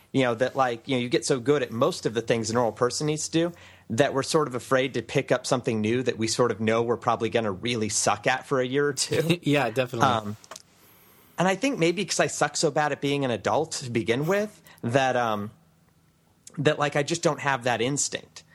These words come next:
Speaker 2: Hmm.
Speaker 1: You know what I mean? Like, I, I don't, I, I, um, so I think that's actually kinda what did me well in my early experience, which just that, you know, it didn't bother me that I,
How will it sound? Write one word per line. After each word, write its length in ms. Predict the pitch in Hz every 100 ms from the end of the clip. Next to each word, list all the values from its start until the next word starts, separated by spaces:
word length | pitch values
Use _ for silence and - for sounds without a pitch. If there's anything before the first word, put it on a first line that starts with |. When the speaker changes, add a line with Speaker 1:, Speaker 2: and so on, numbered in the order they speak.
| -
Speaker 2:
Hmm. 60 |
Speaker 1:
You 40 | 120
know 60 | 120
what 80 | 123
I 60 |
mean? 200 | 117 123
Like, 220 | 120 110 107
I, 300 | 127 123 113 - - - _ _
I 120 | 127
don't, 260 | 143 135 -
I, 440 | 101 - 135 127 -
I, 240 | 131 117
um, 360 | 113 104 95 98 _ _ _ _ _ - _ _ _
so 160 | -
I 40 | 156
think 220 | 233 -
that's 240 | 139 139
actually 320 | 127 117 -
kinda 240 | 104 120 107
what 220 | 104 -
did 160 | 110 107
me 120 | 95
well 300 | 98 101 98
in 60 |
my 200 | 98 98
early 300 | - 104 98
experience, 500 | 95 - 104 98 92
which 140 | - 95
just 220 | 101 -
that, 240 | 101 101 - - - _ _
you 120 | 120
know, 80 | 110
it 180 | 135 139
didn't 240 | 156 127
bother 320 | 110 113 113
me 160 | 104 98
that 140 | 95
I, 220 | 98 98